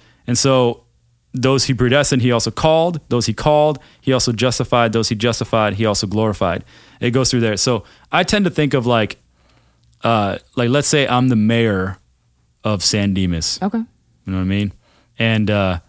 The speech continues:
Speaker 1: in San Dimas, I'm like, "You know what? I'm gonna hold this great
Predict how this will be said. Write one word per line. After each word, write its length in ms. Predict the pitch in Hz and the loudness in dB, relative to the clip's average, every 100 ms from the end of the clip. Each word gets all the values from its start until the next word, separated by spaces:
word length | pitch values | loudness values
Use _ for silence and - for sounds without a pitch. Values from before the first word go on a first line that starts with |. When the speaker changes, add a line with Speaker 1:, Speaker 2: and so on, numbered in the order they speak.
| _ _ _ _ - | _ _ _ _ 0
Speaker 1:
in 320 | 160 170 151 | 2 2 0
San 280 | - 139 127 | -2 0 0
Dimas, 320 | 120 110 110 | 0 0 0
I'm 140 | 117 113 | 0 0
like, 220 | 107 101 | 0 -2
"You 60 | 190 | -2
know 120 | 208 | 0
what? 180 | 202 - | 0 0
I'm 120 | 190 | 0
gonna 120 | 196 | 0
hold 220 | 143 151 | 0 0
this 140 | 123 101 | -2 -4
great 520 | 104 120 127 131 | -2 0 0 -2